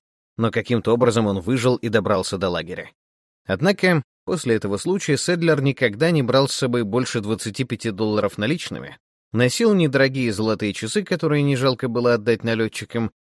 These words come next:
и приобрел стойкое отвращение к планам расширения деятельности в Мексике. Принадлежавшие Mexican Eagle лагеря нефтяников были захвачены и недолгое время удерживались восставшими, а некоторые сотрудники были убиты.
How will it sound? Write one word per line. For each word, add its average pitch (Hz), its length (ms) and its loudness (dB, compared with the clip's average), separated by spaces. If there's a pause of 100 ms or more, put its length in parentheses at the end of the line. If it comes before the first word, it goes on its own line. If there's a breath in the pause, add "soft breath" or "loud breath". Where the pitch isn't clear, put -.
(200)
и 113 80 2
приобрел 120 480 4
стойкое 180 560 2
отвращение 165 1000 -2 (240)
к - 100 -20
планам 135 380 4
расширения 113 560 0
деятельности 92 600 -4
в 82 60 -8
Мексике. - 480 -14 (760)
Принадлежавшие 165 840 2
Mexican 156 580 -2
Eagle 127 340 0
лагеря 110 440 2
нефтяников 139 640 -2
были 104 220 0
захвачены 151 680 -2 (340)
и 117 80 -2
недолгое 147 560 4
время 147 320 2
удерживались 110 640 0
восставшими, - 720 -6 (220)
а - 100 -4
некоторые 180 440 0
сотрудники 147 560 0
были 101 240 -4
убиты. 82 480 -10